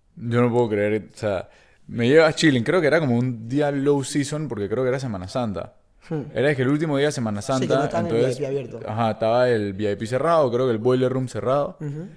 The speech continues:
Speaker 1: y fue, dije, "Bueno, pero en verdad la pasamos bien". Pero llegamos y habían pedido una botella a la mesa, y de la nada viene un oso de peluche, brother,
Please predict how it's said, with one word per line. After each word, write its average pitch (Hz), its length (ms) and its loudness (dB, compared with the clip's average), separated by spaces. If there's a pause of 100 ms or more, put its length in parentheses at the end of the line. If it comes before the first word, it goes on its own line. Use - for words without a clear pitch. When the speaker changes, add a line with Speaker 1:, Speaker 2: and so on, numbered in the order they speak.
(200)
Speaker 1:
y 113 640 -2 (420)
fue, 107 220 -2
dije, 113 140 -4
"Bueno, 135 240 0
pero 101 120 -4
en 95 60 -6
verdad 110 260 -2 (580)
la 117 140 0
pasamos 123 340 0
bien". 117 320 0 (400)
Pero 104 140 -2
llegamos 143 440 0
y 127 40 -2
habían 117 240 -2
pedido 107 180 0
una 123 120 -2
botella 107 320 0
a - 20 0
la 104 100 -2
mesa, 107 460 -8 (520)
y - 80 -12
de 98 140 -2
la 98 140 -4
nada 113 300 -2
viene 113 280 -2
un 117 280 -4
oso 123 400 -2
de 117 140 -2
peluche, 117 600 2
brother, 120 580 6